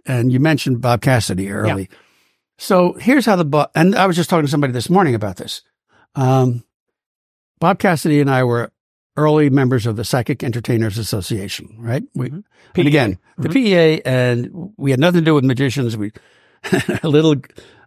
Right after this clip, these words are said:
Speaker 1: uh, ostracized group in the ma-, magic
Speaker 2: Yeah.
Speaker 1: world, the Mentalists.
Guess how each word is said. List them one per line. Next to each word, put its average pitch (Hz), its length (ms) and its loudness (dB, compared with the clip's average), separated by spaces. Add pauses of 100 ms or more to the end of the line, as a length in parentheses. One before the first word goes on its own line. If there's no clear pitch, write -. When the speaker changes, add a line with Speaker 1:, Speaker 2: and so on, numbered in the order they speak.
Speaker 1:
uh, 113 220 -2
ostracized 139 680 2
group 127 260 2
in 113 120 -2
the 113 60 0
ma-, 113 200 0
magic 131 340 2
Speaker 2:
Yeah. 120 60 2
Speaker 1:
world, 113 240 0
the 113 60 -2
Mentalists. 120 540 -4